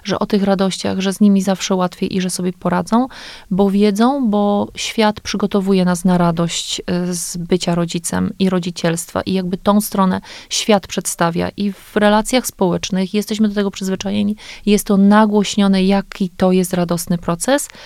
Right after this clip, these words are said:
a my chcemy hartować rodziny, że to jest piękny proces, ale to jest proces, do niego się dojrzewa i do tej radości, żeby mogli się w pełni cieszyć, to muszą przejść przez wszystkie etapy i może być trudno. Dlatego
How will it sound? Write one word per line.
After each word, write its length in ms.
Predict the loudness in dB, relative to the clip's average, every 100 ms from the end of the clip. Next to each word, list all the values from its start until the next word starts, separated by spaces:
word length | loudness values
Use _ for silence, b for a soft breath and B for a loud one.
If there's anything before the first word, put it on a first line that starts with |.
| B B
a 140 | 0 4
my 260 | 4 4
chcemy 400 | 2 0 2 2
hartować 580 | 0 0 0 0 0 -2
rodziny, 460 | -4 -2 2 2 2 B B -4
że 120 | 0
to 100 | 2
jest 260 | 0 -4
piękny 460 | -8 0 2 2 -4
proces, 540 | -2 -4 0 -2 -2 B B B
ale 180 | 0 0
to 160 | 2 2
jest 240 | 2 -2
proces, 440 | -6 -6 -2 -4 -2
do 140 | 2
niego 200 | 4 4
się 160 | 0 0
dojrzewa 280 | 0 0 0 -2 -2
i 60 | 0
do 120 | -2
tej 200 | 2 2
radości, 600 | 2 2 0 0 -4 -6 -6 B B
żeby 200 | -2 2
mogli 240 | 2 2 -2
się 140 | -4
w 60 | -2
pełni 360 | 2 4 2
cieszyć, 500 | 2 -4 -2 -4 -4 B B B 0
to 120 | 4
muszą 380 | 4 4 0 0
przejść 260 | -2 -4
przez 200 | -4 -8
wszystkie 360 | -6 -6 -2 -4
etapy 400 | -2 -2 0 -2
i 200 | 2 4
może 380 | 6 4 2 0
być 180 | -4
trudno. 560 | -8 -4 -4 -2 -2 -2 B B B
Dlatego 380 | -4 -2 0